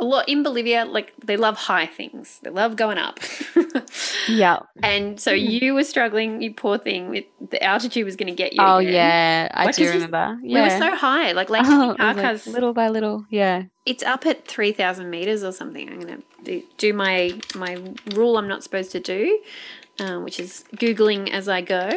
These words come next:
Speaker 2: Fact check coming
Speaker 1: Yeah.
Speaker 2: up right
Speaker 1: Fact,
Speaker 2: now.
Speaker 1: fun fact, Lake
Speaker 2: Fun fact.
Speaker 1: Titicaca is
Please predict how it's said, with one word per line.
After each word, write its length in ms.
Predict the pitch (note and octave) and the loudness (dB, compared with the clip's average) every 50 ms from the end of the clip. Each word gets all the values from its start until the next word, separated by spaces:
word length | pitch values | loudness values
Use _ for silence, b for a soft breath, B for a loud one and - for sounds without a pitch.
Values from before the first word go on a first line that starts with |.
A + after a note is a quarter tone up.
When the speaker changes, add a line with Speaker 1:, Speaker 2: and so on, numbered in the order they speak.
| G#4+ A4 - - - - - | -4 -4 -6 -12 -16 -2 0
Speaker 2:
Fact 240 | A#3 G3 - - - | 2 2 2 -2 -2
check 420 | - G#3 F3+ E3+ - - - - _ _ _ _ _ | 0 0 2 0 0 -4 -12 -20 _ _ _ _ _
coming 140 | - A3 G#3+ | 2 2 4
Speaker 1:
Yeah. 340 | A3+ A#3 A#3 A3 F#3 E3 E3+ | 4 4 4 4 4 4 2
Speaker 2:
up 60 | - - - - - - - _ - | 0 -4 -10 -20 -20 -20 -20 _ -4
right 220 | G#3 G3 G3 F#3+ | -2 -2 0 2
Speaker 1:
Fact, 300 | - B3 A#3 A3 F#3 F3+ | 2 2 2 2 2 0
Speaker 2:
now. 40 | - | -2
Speaker 1:
fun 380 | G#3 - - C#4 C4 B3+ C4 C4+ | -4 -2 0 2 2 2 0 -2
fact, 580 | - - - A3 G3+ E3 D#3 - - - - - - | -2 0 0 0 2 0 -2 -4 -6 -6 -8 -4 -2
Lake 140 | G#3+ G#3+ B3 | 0 2 6
Speaker 2:
Fun 120 | A#3 A#3 A#3 B3 | 6 6 6 4
fact. 360 | C4+ G#3 F#3+ F3+ F3 - - | 4 4 4 4 4 0 -2
Speaker 1:
Titicaca 920 | A#3 G#3+ G#3 G#3 G#3+ G#3+ - - - G3+ E3+ E3 E3+ F3+ G3+ A#3 C4+ - - | -2 0 0 0 0 -2 -4 -6 -6 -4 -2 -2 -2 -2 -2 -2 -4 -4 -6
is 320 | - - F#3+ G3 G3 G3+ | -4 -2 0 0 0 -2